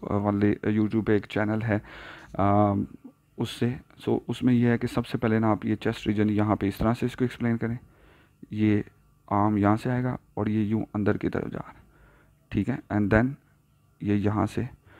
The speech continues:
इस तरह से कर रहा है और ये इस तरह से आ जाएगा। रेफरेंस पूरा कोशिश करें, ये जो बट एरिया है, ये जो, अ, हिप का एरिया है, वो इस तरह से यहाँ पे आएगा।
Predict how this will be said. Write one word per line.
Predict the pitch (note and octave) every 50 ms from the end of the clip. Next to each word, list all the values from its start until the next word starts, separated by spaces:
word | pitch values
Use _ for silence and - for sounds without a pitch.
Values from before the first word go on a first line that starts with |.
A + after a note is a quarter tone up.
| - _ _ _ - -
इस | G#2 G#2+ -
तरह | B2 G#2+ G#2+ G2+
से | G#2 - - A#2+ C#3 - - - - - _ _ _ _
कर | - G2+ G#2+ G#2+
रहा | A2+ B2
है | C#3 - _ _ _ _ _ _ _ _ _ _ _ _ _ _ _ _ _ _ _ _ - F#2+
और | F#2+ F#2+ F#2+ F#2+ G2 - - _ _ _ _ _ _ _ _ _ _ _ -
ये | A#2 G2+ G#2 G2+ - - - - _ _ -
इस | A2 A2 -
तरह | - G2+ G2+
से | - - -
आ |
जाएगा। | - - - - - - - - - - - - -
रेफरेंस | G#2 G#2 A2 - - C3 C3+ C#3+ - - - - - - - - -
पूरा | A#2 A#2+ B2 B2+
कोशिश | A2+ A#2+ A#2+ A#2 B2 A#2+ A#2
करें, | - A2+ A2 A2+ - - -
ये | G#2+
जो | G#2 G#2 A2 G#2
बट | G#2 G#2 A2 A2 - B2
एरिया | A2+ A2 G#2+ A2 A2 A2+
है, | A2+ A2 A2+ A2 A2 - - -
ये | G#2 G#2+ G#2
जो, | G2+ G#2+ G2+ G#2 A#2 - - - - - - - - _ -
अ, | - - G2+ -
हिप | - B2+ B2 - -
का | - A#2 G#2+
एरिया | G2+ G2+ G2+ G#2+ G2+ G#2+ A2
है, | A#2+ C3+ - - _ _ _ _ -
वो | G#2 G#2 G2+ G2+ A2+ - - -
इस | A#2 A2 -
तरह | - A2 A#2
से | A#2 - - G#2+
यहाँ | G#2 G2+ G2+ G#2 G#2 G2+
पे | - G#2+
आएगा। | G#2 G2+ A2 A2+ B2+